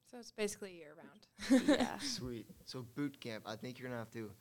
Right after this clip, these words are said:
Speaker 3: elaborate on this. Boot camp, are you, like, training your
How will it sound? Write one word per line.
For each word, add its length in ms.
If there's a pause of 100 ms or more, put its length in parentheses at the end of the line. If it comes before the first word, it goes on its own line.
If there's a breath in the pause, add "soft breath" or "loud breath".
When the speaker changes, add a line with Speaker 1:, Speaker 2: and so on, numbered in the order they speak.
(160)
Speaker 3:
elaborate 400
on 160
this. 280 (400 soft breath)
Boot 240
camp, 200 (520 soft breath)
are 80
you, 80
like, 240 (220)
training 380
your 240